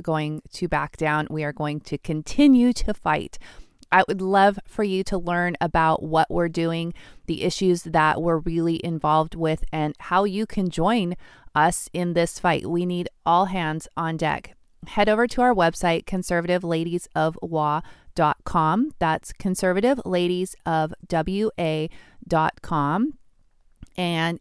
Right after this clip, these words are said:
in less than two weeks, I think twelve days to be exact, on November twenty-eighth, we will be launching our national platform, Conservative Ladies of America. So we will be able to reach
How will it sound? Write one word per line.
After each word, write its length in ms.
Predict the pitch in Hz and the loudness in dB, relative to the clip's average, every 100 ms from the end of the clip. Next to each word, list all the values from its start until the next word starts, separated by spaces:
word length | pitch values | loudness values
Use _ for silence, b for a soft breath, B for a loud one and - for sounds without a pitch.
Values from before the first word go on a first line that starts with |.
| - | -8
in 400 | 175 165 165 160 _ | -6 -4 -4 -8 _
less 380 | 175 151 190 - | -10 0 0 0
than 180 | - 381 | -2 -2
two 240 | - 220 | 2 2
weeks, 460 | 143 143 277 - - | 2 0 -2 -6 -8
I 120 | 160 170 | -4 -2
think 300 | 165 156 - | -2 -6 -6
twelve 340 | - 196 175 | 0 2 2
days 320 | 170 151 156 - | 2 0 -2 -4
to 160 | - | -4
be 160 | 185 151 | -2 -2
exact, 520 | 147 - 131 247 - - B B B - | -4 -4 -4 -4 -6 -14 B B B 0
on 380 | 190 185 185 - | 4 4 2 0
November 520 | 185 175 160 160 160 | 2 2 4 2 2
twenty-eighth, 760 | - 170 156 156 175 180 - | 4 4 2 0 -2 -2 -2
we 240 | 165 185 208 | -2 0 0
will 400 | 165 185 220 240 | 2 4 6 6
be 180 | 247 247 | 4 2
launching 600 | 180 180 175 196 185 175 | 2 0 0 -2 -4 -2
our 280 | 147 143 143 | -2 0 -2
national 640 | 147 156 165 180 - 190 | -4 -4 0 0 0 0
platform, 600 | 185 160 151 - 156 147 151 | 0 -2 -2 -4 -6 -6 -6
Conservative 680 | - 147 160 147 151 147 - | -10 -8 -6 -6 -6 -8 -8
Ladies 520 | 151 143 139 143 - - | -8 -6 -6 -8 -10 -8
of 240 | 135 135 - | -6 -6 -8
America. 680 | 143 135 165 185 180 180 165 165 B B | -8 -4 0 0 0 0 0 0 B B
So 220 | - - 165 | -6 2 2
we 240 | 160 196 | 2 2
will 140 | 196 | 2
be 160 | 185 156 | 2 -2
able 280 | - 170 170 | -4 -2 -2
to 200 | - 170 | -2 -6
reach 380 | 165 160 - - | -4 -6 -6 -18